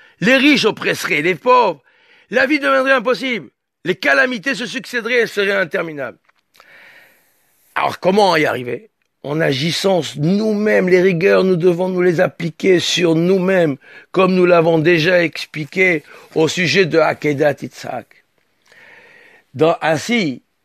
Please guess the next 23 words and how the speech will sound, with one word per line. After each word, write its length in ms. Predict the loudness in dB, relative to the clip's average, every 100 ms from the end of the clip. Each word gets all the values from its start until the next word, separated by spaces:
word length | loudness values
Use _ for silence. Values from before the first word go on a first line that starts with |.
| _ _ _
cette 360 | -4 -4 -4
démarche 680 | -2 -2 2 0 0 -4 -6
fondamentale 1040 | -4 0 0 2 0 0 0 0 -2 -6 -14 _ _ _ _
permet 460 | -2 -2 0 -2 -2
l'épanouissement 960 | -2 -4 -2 -2 -2 -4 -8 -4 -2 0
des 260 | 0 0
hommes, 160 | 0 0
en 80 | -2
particulier 400 | -4 -6 -2 0
dans 140 | 0
le 80 | -2
service 380 | -2 -4 -4 -4
d'Hachem. 420 | -8 -8 -10 -12 _ _ -20 -20
C'est 220 | -6 -4 -2
être 240 | -2 -2 0
heureux 400 | 4 4 4 0
de 120 | 2
vivre 320 | -4 -4 -6 -6
la 120 | -6
Torah 420 | -4 -2 0 0
et 20 |
les 100 | -2
mitzvot. 400 | -4 -8 -10 -16